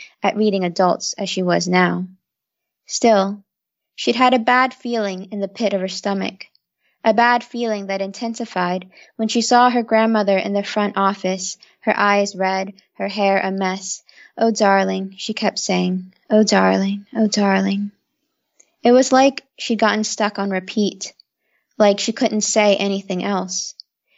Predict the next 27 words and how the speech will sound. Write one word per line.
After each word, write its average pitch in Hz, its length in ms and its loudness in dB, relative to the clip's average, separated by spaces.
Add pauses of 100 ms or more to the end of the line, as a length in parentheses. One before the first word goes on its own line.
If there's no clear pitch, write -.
(140)
She - 180 -2
grabbed 226 340 2
hold 220 320 0
of 214 80 -6
Sophia, 190 640 -6 (500)
wrapped 208 320 0
her 214 160 -6
arms 208 380 -4
around 190 400 -2
her, 185 260 -4 (380)
and 220 160 -2
squeezed 247 480 2
her 220 120 2
so 226 280 4
tight 202 420 0
that - 140 -2
Sophia 208 420 0
couldn't 202 320 -2
breathe, 190 400 0 (640)
couldn't 220 240 2
find 208 340 2
the 196 120 2
air 196 220 2
to 196 120 -8
cry, 190 540 0 (460)
to 202 100 -6
speak, - 560 -2